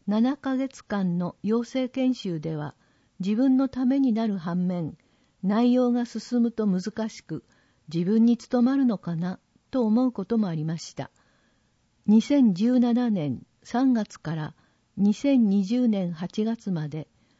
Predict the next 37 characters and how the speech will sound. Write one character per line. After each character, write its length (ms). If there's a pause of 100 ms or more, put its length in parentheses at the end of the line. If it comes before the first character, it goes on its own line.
(200)
認 220
知 140
症 420 (120)
男 280
性 440 (120)
A 200
さ 220
ん 140
の 180 (120)
市 260
民 180
貢 300
献 280
人 260
を 60
受 240
任 280
し、 300 (400)
亡 200
く 180
な 160
る 140
ま 180
で 240 (380)
三 340
年 300
五 140
ヶ 180
月 260
間 320
を 100
担 260
当 200
し 140
ま 140
し 160
た。 140